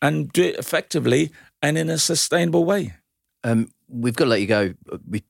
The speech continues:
Speaker 2: so appreciate you taking the time to talk to us. I just wanted to ask you one final question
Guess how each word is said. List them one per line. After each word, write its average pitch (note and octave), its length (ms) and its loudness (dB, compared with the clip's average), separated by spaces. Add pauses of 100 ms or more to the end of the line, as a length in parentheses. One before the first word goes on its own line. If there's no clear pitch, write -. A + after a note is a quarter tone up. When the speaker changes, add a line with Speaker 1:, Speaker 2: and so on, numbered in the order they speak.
(140)
Speaker 2:
so B2 260 0
appreciate G#2+ 420 0
you - 60 -4
taking F2+ 220 -2
the F#2 60 -8
time F#2+ 200 -2
to - 80 -12
talk G2+ 220 0
to G2 80 -2
us. F2 160 -4
I - 40 -4
just D3+ 200 -2
wanted D3 140 2
to B2+ 120 2
ask A2+ 160 -2
you G#2+ 100 -2
one G2+ 500 0 (200)
final G2 300 0
question E2 520 -4